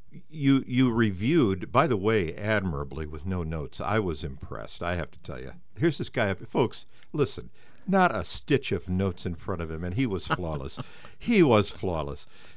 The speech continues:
Speaker 1: Did you have a teleprompter in the back? Is
Speaker 2: I
Speaker 1: that what I
Speaker 2: didn't.
Speaker 1: was missing?
Speaker 2: No, as long as you talk to yourself for a week straight, you too can do
Speaker 1: Yeah,
Speaker 2: that.
Speaker 1: okay. But,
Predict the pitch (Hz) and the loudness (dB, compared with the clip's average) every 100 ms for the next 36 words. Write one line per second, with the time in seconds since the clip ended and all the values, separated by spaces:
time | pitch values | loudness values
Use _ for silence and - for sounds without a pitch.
0 | - - 131 190 147 131 135 - 117 113 | -6 0 4 4 4 0 0 2 0 0
1 | 101 92 82 92 - - - 160 135 104 | -2 -2 0 0 -2 0 4 6 6 6
2 | 110 98 110 113 - 185 127 131 113 - | 4 4 2 2 2 2 4 2 2 0
3 | 196 202 233 262 208 - 170 160 - 165 | 4 6 6 6 2 4 4 4 2 2
4 | - 156 160 - 131 110 117 135 - - | 6 6 6 4 2 4 4 2 0 4
5 | 107 113 127 147 - 117 - 95 101 107 | 4 4 2 2 2 0 2 0 2 4
6 | 95 85 - - 95 - 78 69 - - | 2 0 -4 -10 -10 -6 -6 -6 -10 -12
7 | - - - 87 110 107 | -12 -12 -4 4 6 6